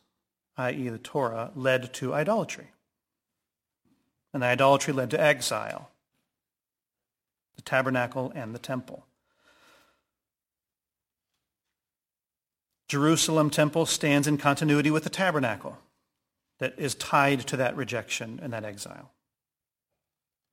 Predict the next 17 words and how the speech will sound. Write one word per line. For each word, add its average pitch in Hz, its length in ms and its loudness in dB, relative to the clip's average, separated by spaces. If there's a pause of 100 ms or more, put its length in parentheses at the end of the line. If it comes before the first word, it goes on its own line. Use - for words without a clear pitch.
(240)
And 123 180 -4
God 156 420 8
is 131 140 0
not 135 280 2
contained 123 540 -4
in 120 320 -8
the 113 60 -10
temple. - 440 -14 (3250)
The 135 440 0 (840)
fifth - 600 -2
and 135 160 -4
last 165 340 2
beat 160 240 -2
here 147 240 0
of 127 80 -2
his 127 160 -4
speech, - 500 -6